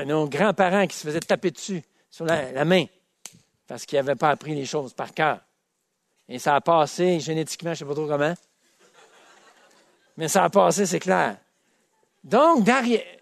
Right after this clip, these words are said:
hey, hey, Jésus arrive, puis il dit, « Pierre, Simon, Nathanaël. »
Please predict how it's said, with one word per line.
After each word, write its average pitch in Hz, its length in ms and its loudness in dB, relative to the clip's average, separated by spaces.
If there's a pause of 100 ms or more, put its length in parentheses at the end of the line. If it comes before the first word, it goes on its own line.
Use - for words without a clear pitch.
hey, 185 380 0 (100)
hey, 202 320 0 (1200)
Jésus 214 320 4
arrive, 247 520 2
puis - 520 -10 (1080)
il 139 120 -14
dit, « 120 120 -14
Pierre, 160 420 -6 (920)
Simon, 185 340 -4 (1800)
Nathanaël. » 180 680 -4